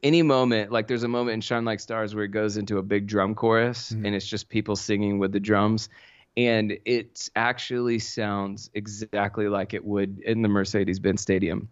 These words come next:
Speaker 1: Like, it's
Speaker 2: Cool.
Speaker 1: not just, like, a random gang kind of a thing.
Speaker 2: Right.
Speaker 1: It's like, it sounds like fifty thousand people in a ginormous room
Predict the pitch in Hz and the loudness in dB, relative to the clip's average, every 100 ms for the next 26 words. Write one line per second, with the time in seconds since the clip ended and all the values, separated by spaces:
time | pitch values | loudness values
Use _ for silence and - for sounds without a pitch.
0 | - 107 104 95 123 117 117 117 110 - | 0 2 2 2 0 2 0 2 0 0
1 | 110 104 110 110 110 104 110 107 101 101 | -2 0 -2 0 -2 0 0 2 2 0
2 | 98 107 101 98 98 104 98 101 110 110 | -2 -2 0 -2 -4 -4 -2 0 0 -2
3 | 120 110 104 - _ _ _ _ _ _ | -2 0 0 -4 _ _ _ _ _ _
4 | 123 123 - - 120 117 107 110 95 - | 2 2 -2 0 2 2 0 -2 -4 -4
5 | 113 117 107 104 101 101 101 110 107 104 | -4 -2 0 2 2 0 -6 -4 -4 -2
6 | 95 - 107 101 98 101 104 107 104 101 | -4 -2 -2 -2 -4 -6 -2 0 2 2
7 | 104 101 98 95 - 104 98 95 98 95 | 0 -2 -2 -6 -6 -4 -2 -2 -4 -6